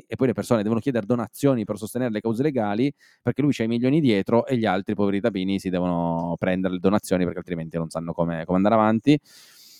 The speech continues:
Ehm, cioè, è brutto, è brutto, e pensa alla sec quante cause sicuramente avrà potuto portare avanti e vincere proprio per, per sfinimento, per sfinimento. Visto che abbiamo parlato di donazioni, allora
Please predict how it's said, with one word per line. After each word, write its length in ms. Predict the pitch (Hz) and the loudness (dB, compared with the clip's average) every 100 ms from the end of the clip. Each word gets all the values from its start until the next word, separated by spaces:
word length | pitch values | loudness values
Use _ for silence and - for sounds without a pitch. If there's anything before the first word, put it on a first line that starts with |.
| _ _ _ _ | _ _ _ _
Ehm, 600 | 165 151 143 135 131 127 113 - - - - | -2 2 4 4 2 0 -4 -6 -6 -8 -16
cioè, 280 | - 117 95 - _ _ _ | -2 -2 -2 -6 _ _ _
è 120 | - | -10
brutto, 580 | 110 135 117 _ 80 73 - | 4 4 4 _ -8 -8 -10
è 100 | 113 | -2
brutto, 580 | 117 104 _ 135 117 98 | 0 0 _ 4 6 4
e 60 | |
pensa 320 | - 117 120 | 2 0 0
alla 140 | 127 123 | -2 0
sec 280 | 104 104 107 | -2 -4 -6
quante 280 | 92 90 | -8 -6
cause 300 | 98 85 90 | -6 -4 -4
sicuramente 500 | 90 90 85 85 87 | -4 -6 -6 -6 -6
avrà 120 | 85 78 | -6 -6
potuto 240 | - 87 | -8 -6
portare 300 | 87 - 90 | -6 -6 -6
avanti 300 | 87 90 104 | -4 -6 -6
e 40 | |
vincere 380 | 92 87 85 87 | -6 -6 -10 -10
proprio 240 | 87 85 87 | -8 -8 -6
per, 400 | 87 85 82 82 | -6 -8 -8 -2
per 160 | 143 131 | 0 0
sfinimento, 920 | - 120 113 107 90 85 87 95 90 | -2 -2 -2 -2 -4 -8 -4 -4 -4
per 160 | - 101 | -8 -8
sfinimento. 760 | - 92 85 80 80 - 85 - _ _ _ _ _ _ _ - _ - _ _ _ _ _ | -6 -8 -6 -8 -10 -8 -10 -10 _ _ _ _ _ _ _ -20 _ -20 _ _ _ _ _
Visto 240 | 190 202 | -2 2
che 60 | 208 | 4
abbiamo 220 | 190 185 | 4 2
parlato 360 | 180 185 180 135 | 2 0 -2 0
di 100 | 135 | 2
donazioni, 760 | 165 202 - 214 233 262 269 | 4 2 -4 2 4 2 2
allora 300 | 175 151 160 | 4 4 4